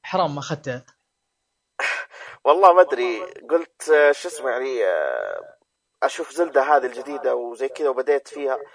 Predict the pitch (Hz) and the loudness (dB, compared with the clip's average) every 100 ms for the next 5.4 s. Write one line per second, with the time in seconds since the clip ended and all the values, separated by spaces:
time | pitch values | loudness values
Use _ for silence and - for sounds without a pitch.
0 | - - - 139 - - - 139 - 147 | -20 -20 -20 -20 -20 -8 0 0 0 0
1 | 131 165 185 165 151 147 151 131 127 131 | 2 6 8 8 6 4 6 4 6 6
2 | 127 123 143 127 117 123 127 127 107 - | 2 2 -2 -2 -2 -4 -6 -10 -12 -20
3 | _ - 151 180 - 220 214 - 214 226 | _ 0 4 4 2 -6 -6 -6 8 10
4 | 220 208 - - - - - - 196 226 | 10 8 4 -4 -4 -8 -12 -4 6 6
5 | 233 220 190 196 | 6 2 2 0